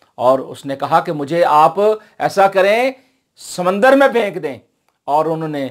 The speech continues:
یونا نبی کو سمندر میں جو ہی پھینکا تو کتاب مقدس بتاتی ہے کہ وہ بچائے گئے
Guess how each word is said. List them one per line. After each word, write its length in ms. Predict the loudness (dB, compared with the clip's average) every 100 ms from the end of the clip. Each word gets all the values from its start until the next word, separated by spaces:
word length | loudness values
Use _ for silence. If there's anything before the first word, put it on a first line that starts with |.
| -12 _ _
یونا 440 | -14 -8 -2 0 0
نبی 220 | -2 -4
کو 140 | -8
سمندر 480 | -10 -8 -6 -4 -4
میں 220 | -6 -10 -14 _ _ -20
جو 240 | -6 0
ہی 140 | 2 2
پھینکا 460 | 2 -2 0 -4 -6 _ _ _ _ _
تو 100 | -14
کتاب 320 | 2 4 4
مقدس 440 | 2 -2 -6 -6 -8
بتاتی 460 | -4 -4 -4 -8
ہے 160 | -8 -8 -10 _ _ _
کہ 100 | -8
وہ 340 | -4 -4 -6 -14
بچائے 600 | -8 -4 2 6 6 4
گئے 280 | 2 0